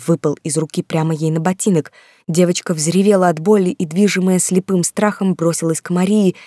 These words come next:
и спряталась за ее спиной. Куда только девалась ее смелость. Затем завизжала, как поросенок, и кинулась без оглядки вдоль озера, к мостику, ведущему к бегинажу. Мария,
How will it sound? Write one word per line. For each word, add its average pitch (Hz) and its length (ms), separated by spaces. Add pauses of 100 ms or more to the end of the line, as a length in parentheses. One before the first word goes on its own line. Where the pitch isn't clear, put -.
(140)
и 185 60
спряталась 190 580
за 185 80
ее 190 160
спиной. 170 540 (640)
Куда 196 300
только 185 300
девалась 190 540
ее 190 220
смелость. 175 680 (600)
Затем 202 340
завизжала, 196 600
как - 240
поросенок, 190 600 (320)
и 190 120
кинулась 180 500
без 147 160
оглядки 160 420
вдоль 156 300
озера, 147 420 (280)
к - 80
мостику, 185 480
ведущему 143 560
к 143 60
бегинажу. 143 500 (920)
Мария, 180 520